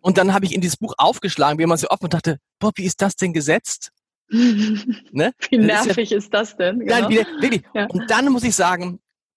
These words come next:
Speaker 1: Highlight, absolutes Highlight. Ich habe das Buch verschlungen innerhalb von anderthalb Stunden, weil es ja wie
Speaker 2: Ach,
Speaker 1: eine
Speaker 2: toll.
Speaker 1: Rede, wie es, weil es ja wie eine Rede geschrieben ist. Und du hast so viele Sachen gesagt, wo ich sag, wo ich, wo ich dachte, "Mensch,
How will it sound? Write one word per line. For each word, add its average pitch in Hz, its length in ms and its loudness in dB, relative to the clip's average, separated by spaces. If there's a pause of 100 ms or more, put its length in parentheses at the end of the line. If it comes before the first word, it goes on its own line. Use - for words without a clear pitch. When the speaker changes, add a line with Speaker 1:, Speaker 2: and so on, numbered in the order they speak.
(280)
Speaker 1:
Highlight, 120 500 0
absolutes 170 360 -2
Highlight. 147 200 2
Ich 147 40 -4
habe 175 200 0
das 160 160 -2
Buch - 180 -12
verschlungen 175 540 -4
innerhalb 143 320 0
von 147 260 -4
anderthalb 160 380 0
Stunden, 165 320 -4 (420)
weil 156 160 4
es 170 100 0
ja 160 200 2
wie - 80 0
Speaker 2:
Ach, - 40 0
Speaker 1:
eine 151 120 4
Speaker 2:
toll. 175 100 2
Speaker 1:
Rede, 202 440 0
wie 151 120 -4
es, 147 120 2
weil 147 120 6
es 143 80 0
ja 147 140 2
wie 151 100 -2
eine 139 240 0
Rede 160 280 0
geschrieben 117 440 -8
ist. - 220 -4 (320)
Und 170 240 0
du 190 80 4
hast 202 100 0
so 233 100 -4
viele 226 240 2
Sachen 190 240 0
gesagt, 175 320 0
wo 170 120 -4
ich 175 100 -6
sag, 175 260 -2
wo 156 200 -8
ich, 170 60 -8 (500)
wo 156 180 -12 (120)
ich 175 80 -10
dachte, 180 200 -2
"Mensch, 196 180 0